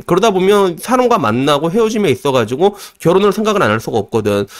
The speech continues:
근데 대체적으로 한국 남자들의 바운더리라고 하지, 이게 굉장히 좁단 말이야. 내가 포용할 수 있는 범위가 좀 좁아요. 연애 경험이 많이 없잖아. 나처럼 그래도 정-, 어느 정도 이게 뭐 적당하게 연애도 하고 만날 사람 다 만나봤으면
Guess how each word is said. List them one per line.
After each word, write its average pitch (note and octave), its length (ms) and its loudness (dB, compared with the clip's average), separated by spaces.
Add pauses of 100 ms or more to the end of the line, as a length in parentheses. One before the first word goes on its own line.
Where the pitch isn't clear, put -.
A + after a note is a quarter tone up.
(180)
근데 A3+ 180 2
대체적으로 C4 520 0
한국 D4+ 300 0
남자들의 F3 800 2
바운더리라고 C3 720 0
하지, G#2+ 220 -2
이게 D#3+ 240 -2
굉장히 C3 280 0
좁단 D#3 400 -2
말이야. G#2 380 0
내가 A#2 260 2
포용할 B3 340 2
수 G#3 100 -6
있는 D#3 120 0
범위가 A#2+ 240 0
좀 B2 160 -4
좁아요. A2 500 0 (300)
연애 F3+ 240 4
경험이 G#3 280 2
많이 B2 260 0
없잖아. A2 500 -2 (240)
나처럼 A#3 380 0
그래도 F#3+ 180 2
정-, D#3+ 280 -2
어느 E3+ 200 2
정도 G3+ 400 2
이게 D3 500 4
뭐 B2+ 100 -8
적당하게 G3 460 0
연애도 D3 300 0
하고 E3+ 140 0
만날 C#3 240 0
사람 D#3+ 180 -2
다 C3+ 80 -4
만나봤으면 C#3 640 0